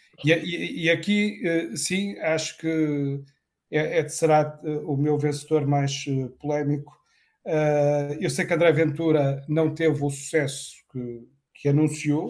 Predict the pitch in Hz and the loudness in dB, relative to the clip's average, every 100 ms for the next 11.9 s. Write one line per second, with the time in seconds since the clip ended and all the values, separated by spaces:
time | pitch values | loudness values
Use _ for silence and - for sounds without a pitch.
0 | - - 143 139 - - - 156 156 165 | -8 -4 -2 -2 -8 -18 0 2 2 2
1 | 160 156 143 - - 139 - - 143 139 | 2 0 -6 -6 -4 -4 -4 -6 -6 -4
2 | 151 139 135 139 - - 131 143 143 170 | -2 0 -2 -4 -6 -6 -4 -2 -4 -6
3 | 202 - _ _ _ _ _ _ _ _ | -8 -10 _ _ _ _ _ _ _ _
4 | - 156 156 151 147 147 143 143 143 143 | 0 4 4 4 4 4 4 2 0 -6
5 | 139 180 143 143 143 156 165 160 156 151 | -8 -6 -4 -4 -2 0 4 6 4 0
6 | - 160 156 147 143 160 139 135 147 143 | 0 2 4 2 0 0 -2 0 2 2
7 | 139 139 143 135 120 131 156 156 143 139 | 2 2 2 0 -2 0 2 4 2 -2
8 | - _ _ - 147 139 135 135 160 139 | -8 _ _ -10 -2 0 0 0 0 -2
9 | 170 147 156 143 - 147 147 143 139 _ | -2 0 0 -2 -2 0 2 2 -2 _
10 | _ 147 139 139 175 214 - _ _ _ | _ -4 -4 -4 -8 -10 -10 _ _ _
11 | _ _ - 165 160 156 156 160 | _ _ -4 0 4 4 4 0